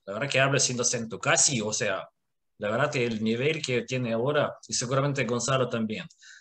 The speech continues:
Así que bueno. Eh, bueno, vamos a continuar. Eh, justo recién tocamos el tema de la preparatoria.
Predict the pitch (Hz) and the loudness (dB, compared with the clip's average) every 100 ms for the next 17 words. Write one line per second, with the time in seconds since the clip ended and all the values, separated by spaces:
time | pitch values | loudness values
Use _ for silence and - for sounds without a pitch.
0 | - - - _ - 98 - - 110 107 | -20 -20 -20 _ -6 0 0 0 -2 -2
1 | 90 - - - _ _ _ - 127 135 | -4 -10 -20 -20 _ _ _ -6 -2 0
2 | 139 135 127 202 175 143 202 202 165 - | 2 0 2 4 6 6 6 4 2 0
3 | 147 139 156 165 - - - 110 - 165 | -2 -2 0 0 -2 -12 -8 -8 -4 -4
4 | 139 139 135 160 160 151 139 120 - _ | 0 0 2 2 0 0 0 -2 -4 _
5 | - - 156 151 135 113 113 143 151 147 | -6 -2 0 2 0 0 0 0 2 0
6 | 135 120 104 101 90 - 117 113 113 107 | 2 2 0 -2 -4 -2 0 -2 -4 -2
7 | 110 151 180 175 127 | 0 4 6 6 4